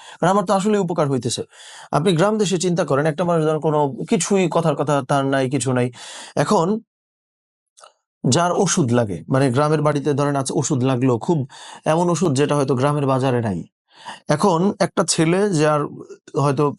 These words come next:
সিক্স সেভেনে পড়ে বা এইট নাইনে পড়ে, ও চিন্তা করলো যে আমার এই গ্রামের ভালো ভালো ওষুধ যেই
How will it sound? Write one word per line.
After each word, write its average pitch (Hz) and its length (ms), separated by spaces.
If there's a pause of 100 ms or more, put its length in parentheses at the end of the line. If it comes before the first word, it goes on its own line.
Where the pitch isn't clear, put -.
সিক্স 143 200 (100)
সেভেনে 135 340
পড়ে 135 180
বা 131 80
এইট 131 160
নাইনে 131 260
পড়ে, 123 160 (920)
ও 143 60 (140)
চিন্তা 180 280
করলো 160 220
যে 190 120
আমার 147 140 (120)
এই 143 140
গ্রামের 156 320 (800)
ভালো 151 320
ভালো 170 240 (480)
ওষুধ 170 260 (160)
যেই 160 160